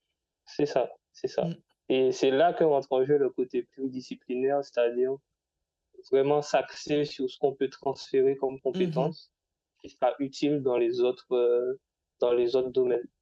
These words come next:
Speaker 1: Je pense que fa-, fa-, de toute façon, il faudra une pluralité de, de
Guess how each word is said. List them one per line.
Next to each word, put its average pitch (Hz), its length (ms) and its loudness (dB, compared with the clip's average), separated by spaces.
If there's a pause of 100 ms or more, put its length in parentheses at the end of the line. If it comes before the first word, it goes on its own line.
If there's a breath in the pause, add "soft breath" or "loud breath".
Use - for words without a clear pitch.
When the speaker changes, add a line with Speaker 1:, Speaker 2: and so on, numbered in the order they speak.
(420)
Speaker 1:
Je - 140 -20
pense 139 200 -2
que 120 360 2 (120)
fa-, 147 260 0 (100)
fa-, 139 220 2
de 139 140 2
toute 143 180 -4
façon, 147 380 0
il 147 60 0
faudra 123 300 0
une 185 140 -2
pluralité 131 680 0
de, 117 380 2 (100)
de 117 120 2